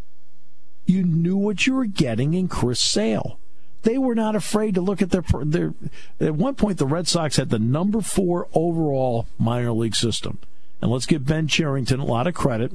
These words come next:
He's the one that built that part up. They had the number four overall system. When they're done with the trades I'm talking about, they're now at number twenty.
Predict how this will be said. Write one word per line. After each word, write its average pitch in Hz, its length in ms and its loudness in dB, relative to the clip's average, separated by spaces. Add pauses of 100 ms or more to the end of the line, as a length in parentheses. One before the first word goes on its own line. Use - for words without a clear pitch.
(640)
He's 123 260 2
the 143 60 2
one 127 200 0
that 113 140 0
built 101 200 2
that 107 160 0
part 92 240 2
up. - 160 -2 (1600)
They 139 100 2
had 117 100 -2
the 107 100 2
number 180 360 0
four 185 300 0
overall 147 360 0
system. - 500 -2 (680)
When 127 140 2
they're 233 180 0
done 240 260 0
with 196 100 0
the 165 80 0
trades 160 380 0
I'm 131 100 0
talking 139 360 2
about, 104 200 0
they're 143 100 2
now 175 200 0
at - 80 -4
number 131 240 0
twenty. 123 460 0